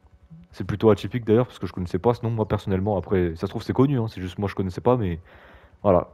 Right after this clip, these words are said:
Je trouve que Egalis, ça lui va plutôt bien, mais si vous avez un blaze à lui donner, allez-y, hein, n'hésitez pas. Oh, que la chance me sourit aujourd'hui. J'en ai trouvé un deuxième. Bon, un peu loin quand même, mais j'en ai trouvé un deuxième. En plus, c'est sur la route de la base, mais c'est, mais c'est carré, ça.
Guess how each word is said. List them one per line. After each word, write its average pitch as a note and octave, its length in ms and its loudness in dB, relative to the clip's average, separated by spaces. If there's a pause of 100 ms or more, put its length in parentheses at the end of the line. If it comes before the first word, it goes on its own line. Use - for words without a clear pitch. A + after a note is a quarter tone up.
(140)
Je - 80 -20
trouve - 240 -6
que A2 380 0
Egalis, A2 280 2
ça A#2 140 -2
lui G2+ 80 0
va G2 120 2
plutôt G#2+ 280 -2
bien, A#2 180 4
mais G#2+ 100 -2
si G2+ 140 -8
vous F#2+ 80 -4
avez F#2+ 120 2
un G2 120 6
blaze F#2+ 240 2
à G2+ 60 2
lui F#2 80 -6
donner, F#2+ 480 -2
allez-y, F2+ 340 0
hein, D#2+ 120 -8
n'hésitez F#2 300 -6
pas. F#2 200 2 (840)
Oh, D#3+ 200 6
que D3+ 140 2
la C3 140 8
chance - 280 0
me A2+ 60 0
sourit A2+ 260 0
aujourd'hui. G2 460 2 (300)
J'en A2 200 2
ai A#2 80 4
trouvé A2+ 240 0
un A2 120 6
deuxième. G#2 480 2 (440)
Bon, F2 180 -2 (440)
un G2 80 4
peu C#3 120 2
loin C3+ 180 6
quand B2+ 120 4
même, A2 160 6
mais G2+ 180 6
j'en A#2+ 160 4
ai A2+ 40 2
trouvé A2+ 220 -2
un G#2+ 60 4
deuxième. F#2+ 280 -2 (760)
En F#2+ 60 -8
plus, A2+ 120 -6
c'est - 120 -4
sur G#2+ 180 2
la G2+ 80 8
route G2 180 -2
de G#2+ 80 4
la G2 120 4
base, G2+ 340 2
mais E2+ 100 -8
c'est, G2 200 -10
mais F#2 100 -8
c'est C3+ 160 -10
carré, C#3 300 0
ça. - 260 -10